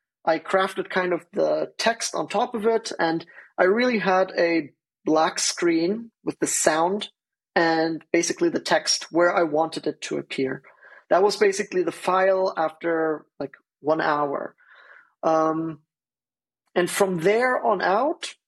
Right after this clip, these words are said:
it was really just the typical A I process, right? I already had a lot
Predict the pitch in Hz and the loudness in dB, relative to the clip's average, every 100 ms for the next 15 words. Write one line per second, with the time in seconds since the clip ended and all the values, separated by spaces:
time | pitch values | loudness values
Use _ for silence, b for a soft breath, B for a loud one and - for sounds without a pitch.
0 | _ - 196 185 214 185 190 220 214 - | _ -2 -2 2 0 0 -2 0 -2 0
1 | 185 175 - - - _ _ _ _ _ | 0 0 -4 -10 -20 _ _ _ _ _
2 | _ _ _ - 156 151 202 202 196 185 | _ _ _ -6 -4 0 2 2 0 2
3 | 170 156 147 143 147 135 - 139 139 160 | 2 2 2 0 -4 -6 -6 -8 0 2
4 | 190 - 170 226 233 220 196 196 185 170 | 2 2 4 4 2 2 0 2 2 0
5 | 165 | -2